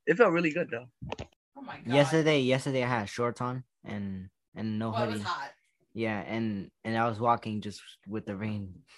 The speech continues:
Speaker 2: That
Speaker 3: Yeah,
Speaker 2: was
Speaker 3: home.
Speaker 2: What, like, you guys are insane. So, but do you, any of you guys have, like, pets or anything? 'Cause I know, like, my pets were hiding the whole entire time.
Speaker 3: I have a bunny.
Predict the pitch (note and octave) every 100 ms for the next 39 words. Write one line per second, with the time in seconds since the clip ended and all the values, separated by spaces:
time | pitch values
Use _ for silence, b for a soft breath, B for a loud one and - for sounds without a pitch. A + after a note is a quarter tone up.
0 | _ _ _ b b b b b b _
1 | G2 G2 F#2 F#2+ G2 G2+ F#2+ - _ A#3
2 | D4 E4 D#4+ E4 C#4+ D#4 F4+ G#4 G4 -
3 | - B3+ B3+ B3+ B3 B3+ B3 - _ _
4 | - - _ C#4 D4 D#4 D#4+ F4+ - -
5 | - - - A#3+ D4+ D#4 F4 - C#4 F4
6 | G#4 F#4+ F4 D#4 A#3 A3+ G3+ C4+ C4+ C#4+
7 | C#4 C4+ - A3+ A3+ B3+ C4 A3+ G#3+ G#3
8 | G3+ G#3+ B3 - _ _ _ _ A3 -
9 | F#3 - - - _ - - - - -
10 | - - - - G#2+ A2 G#2 F#2 G2+ F#2+
11 | F#2+